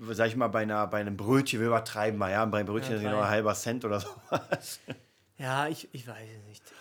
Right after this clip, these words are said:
Speaker 1: Und
Speaker 2: Ich
Speaker 1: ob der Mehraufwand, weil jetzt, man muss sich ja überlegen, alle Kassen, alle Sachen müssen jetzt umgeswitcht
Speaker 2: Ich
Speaker 1: werden
Speaker 2: weiß, ja.
Speaker 1: auf diese Preise, was ja
Speaker 2: Ja.
Speaker 1: natürlich online nicht so schwer ist.
Speaker 2: Mit ein paar
Speaker 1: Aber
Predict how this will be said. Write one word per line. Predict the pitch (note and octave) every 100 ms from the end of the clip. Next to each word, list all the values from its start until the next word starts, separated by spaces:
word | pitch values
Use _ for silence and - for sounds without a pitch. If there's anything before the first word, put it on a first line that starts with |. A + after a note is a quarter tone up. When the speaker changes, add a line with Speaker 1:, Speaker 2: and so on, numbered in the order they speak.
| D3+ F3
Speaker 1:
Und | G3+
Speaker 2:
Ich | -
Speaker 1:
ob | D#3
der | D3
Mehraufwand, | B2 A#2+ D#3 - A#2 G2+ - A2+ A#2
weil | G#2+ A2
jetzt, | A2+
man | A2+ A2
muss | D3
sich | -
ja | A#2
überlegen, | A#2 B2 B2
alle | G#2 B2+ D3 D3+
Kassen, | B2+ A#2+ G#2 F2+
alle | A#2+ D#3
Sachen | C#3 C3 B2+
müssen | B2 B2
jetzt | A#2 -
umgeswitcht | G3 G3 D#3+ - A2 G#2+ B2+
Speaker 2:
Ich | G#2
Speaker 1:
werden | G2+ -
Speaker 2:
weiß, | E3
ja. | C3+ C3 - - - - _ _ -
Speaker 1:
auf | C3 C3+
diese | B2+ C3
Preise, | - A#2+ B2 F#2+ D#2+ - -
was | G#2+ G#2+
ja | C3 A#2+ A#2
Speaker 2:
Ja. | A2+
Speaker 1:
natürlich | A2+ A2 -
online | B2+ C#3 A#2+
nicht | A2+
so | -
schwer | F2+ G2 A2 E3+
ist. | - - _ _ -
Speaker 2:
Mit | C3+
ein | -
paar | -
Speaker 1:
Aber | A#2